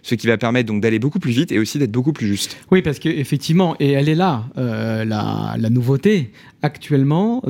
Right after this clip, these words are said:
Speaker 2: à l'article vingt-six tiret quatre de la loi du dix juillet soixante-cinq, pour être très précis, euh, le prêt collectif qui s'impose à l'ensemble des copropriétaires, c'est l'alinéa premier, il se vote à l'unanimité.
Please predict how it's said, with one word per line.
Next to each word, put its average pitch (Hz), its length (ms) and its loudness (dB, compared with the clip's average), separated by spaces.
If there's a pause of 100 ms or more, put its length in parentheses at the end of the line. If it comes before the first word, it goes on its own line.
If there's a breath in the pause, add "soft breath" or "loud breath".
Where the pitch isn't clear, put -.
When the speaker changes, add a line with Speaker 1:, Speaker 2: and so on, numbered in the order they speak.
(120)
Speaker 2:
à 127 60 -2
l'article 117 360 -2
vingt-six 127 340 0
tiret 110 260 -2
quatre - 380 0
de 117 80 0
la 113 100 0
loi 123 200 2
du 110 120 -6
dix 113 160 -4
juillet 117 240 0
soixante-cinq, 117 640 -2
pour 113 180 -4
être 107 120 -6 (560)
très - 160 -6
précis, 214 480 0 (440 loud breath)
euh, 123 300 2
le 131 460 4
prêt 214 220 -2
collectif 165 500 -2
qui 123 160 -4
s'impose 139 680 0
à 107 60 -4
l'ensemble 123 480 0
des 107 80 -2
copropriétaires, 127 880 0
c'est - 140 -6
l'alinéa 120 440 2
premier, 139 340 0
il 220 140 2
se - 140 -6
vote 180 280 2
à 123 60 2
l'unanimité. 135 1120 2